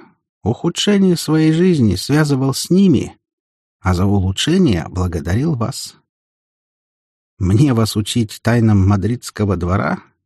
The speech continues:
Вы политик или кто? Я пытался, но экономическая конъюнктура...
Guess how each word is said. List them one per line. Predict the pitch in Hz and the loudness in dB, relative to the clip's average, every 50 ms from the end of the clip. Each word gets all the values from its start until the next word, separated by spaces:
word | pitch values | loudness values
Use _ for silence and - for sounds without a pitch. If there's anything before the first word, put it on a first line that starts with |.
| _ _ _ _ - | _ _ _ _ -2
Вы | 104 143 165 147 | 2 2 2 2
политик | - - 123 127 147 156 - - 131 - - | 2 0 0 2 2 0 0 -4 -8 -8 -8
или | 117 110 117 | -8 -8 -8
кто? | 127 - - - 113 101 98 _ _ _ _ _ _ _ _ _ _ _ _ _ _ _ _ _ _ _ _ _ _ _ _ - | -8 -10 -8 -6 -6 -6 -6 _ _ _ _ _ _ _ _ _ _ _ _ _ _ _ _ _ _ _ _ _ _ _ _ -10
Я | 143 113 95 | -6 -6 -4
пытался, | - - 113 - 160 180 170 - - - 69 | -4 -4 -4 -2 -2 -2 -2 -2 -4 -6 -6
но | - 85 82 82 92 101 104 101 95 95 90 76 73 92 | -8 -6 -4 -2 0 2 2 2 0 0 -2 -2 -4 -4
экономическая | 101 - - 104 110 123 147 147 - 123 - - - 117 | -2 2 2 4 4 4 2 2 0 -4 -6 -4 -4 -4
конъюнктура... | 110 - - 117 110 107 104 107 110 - - - 147 151 - 117 113 110 - 95 95 | -4 0 0 2 2 2 2 0 -2 -4 -6 -6 -4 -4 -4 -6 -8 -6 -6 -8 -8